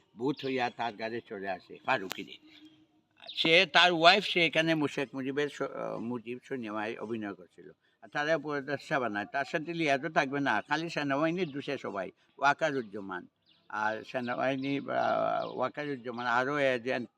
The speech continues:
ধরা পড়তেছে। এখন তো দেখি সর-, আ, উপদেষ্টা মণ্ডলী ভিত্তিক এই যে সংস্কৃতি ফারুকি, সেই তো ভারতীয় চর, রয় চর। সে কীভাবে ভারতে আবার শেখ মুজিবের ছবি মূর্তি বানাবে স-, সাত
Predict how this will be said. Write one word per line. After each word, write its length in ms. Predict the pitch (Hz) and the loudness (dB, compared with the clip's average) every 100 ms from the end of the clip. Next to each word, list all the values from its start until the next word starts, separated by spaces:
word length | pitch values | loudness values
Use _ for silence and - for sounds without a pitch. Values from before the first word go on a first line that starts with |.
| 92 | -14
ধরা 220 | 120 123 | -8 -6
পড়তেছে। 480 | 110 110 104 92 87 - - - | -8 -12 -18 -18 -20 -20 -20 -10
এখন 280 | 139 165 180 | -6 -4 -2
তো 100 | 185 | 0
দেখি 540 | 185 175 185 196 311 | 0 4 4 4 2
সর-, 300 | - 147 156 - | 0 2 2 2
আ, 300 | 120 117 - - - - | -2 -2 -6 -10 -20 -20
উপদেষ্টা 580 | - 147 180 202 - 214 | -18 -8 -4 -2 -2 -4
মণ্ডলী 440 | 196 175 160 156 151 | 0 -2 -2 -4 -4
ভিত্তিক 520 | 135 - 139 135 196 _ _ _ | -6 -8 -10 -10 -12 _ _ _
এই 400 | - 120 120 113 | -10 -6 -4 -4
যে 420 | 107 117 113 107 107 | -6 -6 -4 -4 -6
সংস্কৃতি 680 | - 123 113 - 113 123 101 - _ _ - | -6 -6 -4 -8 -6 -6 -6 -10 _ _ -4
ফারুকি, 420 | 117 98 - 82 - _ | -2 -2 -10 -20 -20 _
সেই 220 | 143 156 | -6 -6
তো 240 | 165 165 143 | -6 -10 -6
ভারতীয় 520 | 113 117 107 117 110 - | -4 -4 -6 -8 -8 -8
চর, 220 | 90 76 _ _ _ _ _ _ _ _ | -14 -14 _ _ _ _ _ _ _ _
রয় 280 | 110 117 117 113 | -6 -4 -4 -6
চর। 280 | 113 82 - _ _ | -10 -10 -12 _ _
সে 200 | - 139 | -10 -8
কীভাবে 560 | - 180 185 170 160 | -8 -2 0 2 0
ভারতে 500 | 143 131 139 139 135 | 2 4 4 2 4
আবার 140 | 131 131 | 4 4
শেখ 300 | - 127 - | 2 -2 -2
মুজিবের 340 | 120 120 131 | -8 -4 0
ছবি 320 | 135 127 107 107 120 | 2 2 2 0 0
মূর্তি 320 | 120 - 117 | -2 -10 -8
বানাবে 420 | 123 117 101 104 | -6 -6 -8 -8
স-, 260 | 95 113 - | -8 -10 0
সাত 160 | 107 | 0